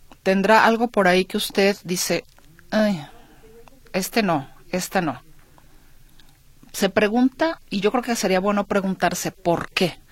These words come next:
¿Cuál es el, em, la percepción? ¿Cuál es, en todo caso, hasta el complejo que podemos tener cuando discriminamos a alguien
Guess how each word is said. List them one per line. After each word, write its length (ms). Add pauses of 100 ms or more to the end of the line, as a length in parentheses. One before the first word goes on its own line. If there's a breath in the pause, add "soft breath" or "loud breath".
(580 loud breath)
¿Cuál 420
es 580
el, 500
em, 380 (640)
la 200
percepción? 960 (840 loud breath)
¿Cuál 380
es, 320
en 100
todo 280
caso, 920
hasta 260
el 80
complejo 580
que 120
podemos 600
tener 360 (100)
cuando 300
discriminamos 800
a 100
alguien 340